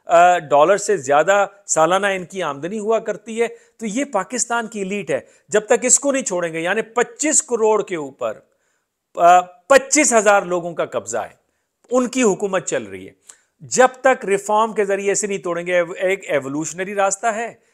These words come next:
एक रेवोल्यूशनरी रास्ता है। एवोल्यूशनरी रास्ता रिफॉर्म है, जिसकी मैं हमेशा बात करता हूँ। पाकिस्तान को रेवोल्यूशन सूट नहीं करता।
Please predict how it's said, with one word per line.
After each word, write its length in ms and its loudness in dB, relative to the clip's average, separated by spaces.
एक 220 0
रेवोल्यूशनरी 560 -4
रास्ता 400 0
है। 200 -6
एवोल्यूशनरी 680 2
रास्ता 320 4
रिफॉर्म 520 -4
है, 180 -20
जिसकी 260 -4
मैं 120 -6
हमेशा 460 -2
बात 340 0
करता 260 -14
हूँ। 120 -20
पाकिस्तान 480 0
को 100 -2
रेवोल्यूशन 600 -4
सूट 340 -8
नहीं 160 -12
करता। 340 -12